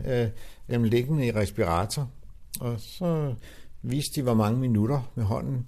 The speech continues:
der var til, at de drejede og slukkede for respiratoren. Der sker altid det med mennesker, og hvis de ligger i en respirator, det er ligesom et batteri. Og så, inden, lige inden, når man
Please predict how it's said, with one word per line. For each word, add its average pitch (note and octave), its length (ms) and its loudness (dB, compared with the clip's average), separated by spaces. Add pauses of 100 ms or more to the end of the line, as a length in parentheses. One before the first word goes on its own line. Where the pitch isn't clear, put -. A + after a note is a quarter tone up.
(120)
der B2 80 0
var A#2 220 2 (100)
til, C3+ 240 2 (400)
at A2+ 120 -4
de A#2+ 80 -4
drejede G#2 540 0
og G#2+ 60 -2
slukkede G#2+ 360 -2
for G#2+ 200 -6 (120)
respiratoren. G#2+ 720 -6 (600)
Der - 80 0
sker G3 240 8
altid D#3 280 2
det D3 100 2
med C#3+ 100 2
mennesker, B2+ 400 2
og C3+ 60 2
hvis B2+ 140 0
de A2 120 -8
ligger D3+ 240 2
i D3+ 40 4
en C3+ 100 2
respirator, A#2 600 0 (340)
det C#3+ 60 2
er C#3 40 2
ligesom D#3 200 2
et D3 140 0
batteri. A2 580 2 (1000)
Og A2 80 -2
så, F#3 200 6 (1400)
inden, F#3+ 380 4
lige F#3 240 6
inden, F3 300 6 (180)
når C3 160 0
man C3+ 200 2